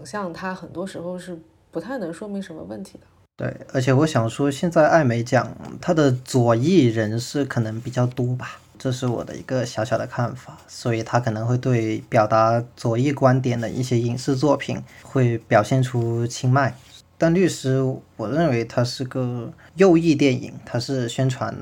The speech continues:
Speaker 2: 其实它不能说宣传，它的主题其实是有宿命论的，所以我觉得可能这也是它一直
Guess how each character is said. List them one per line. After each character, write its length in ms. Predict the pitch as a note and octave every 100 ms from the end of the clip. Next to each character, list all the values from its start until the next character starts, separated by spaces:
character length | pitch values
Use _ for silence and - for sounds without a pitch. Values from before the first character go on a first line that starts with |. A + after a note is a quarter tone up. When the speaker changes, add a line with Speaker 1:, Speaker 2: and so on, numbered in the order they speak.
| G#2 C3 -
Speaker 2:
其 220 | - - B2
实 80 |
它 100 | B2+
不 160 | C#3 D3+
能 120 | C3+
说 100 | B2+
宣 160 | B2+ C3
传， 240 | B2+ G#2
它 120 | A2 C3
的 80 |
主 180 | B2+ A#2
题 160 | A2 A#2
其 140 | A#2+
实 100 | A#2+
是 160 | B2+ C#3+
有 240 | B2+ A#2+
宿 180 | - D3
命 200 | C#3+ C#3+
论 260 | D#3 C3 -
的， 80 | - _ -
所 280 | - A#2+
以 80 | B2
我 400 | A#2 G#2 - C2+ - _ _
觉 160 | - A2+
得 100 | A#2
可 180 | - A2
能 200 | G#2+ A2
这 160 | C#3
也 160 | B2 B2
是 280 | B2+ - A#2
它 240 | - B2+
一 160 | C3 C#3+
直 320 | - A2